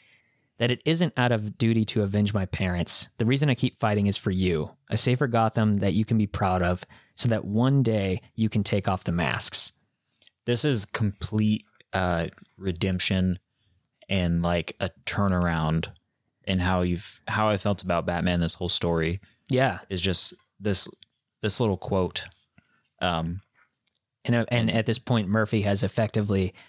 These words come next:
Speaker 1: made us root for both Batman and Jack. <laughs>
Speaker 2: Yeah.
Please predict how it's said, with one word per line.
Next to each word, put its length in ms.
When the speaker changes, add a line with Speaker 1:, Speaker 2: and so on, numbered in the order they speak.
Speaker 1:
made 180
us 140
root 180
for 140
both 380
Batman 480
and 260
Jack. 400
<laughs> 140
Speaker 2:
Yeah. 320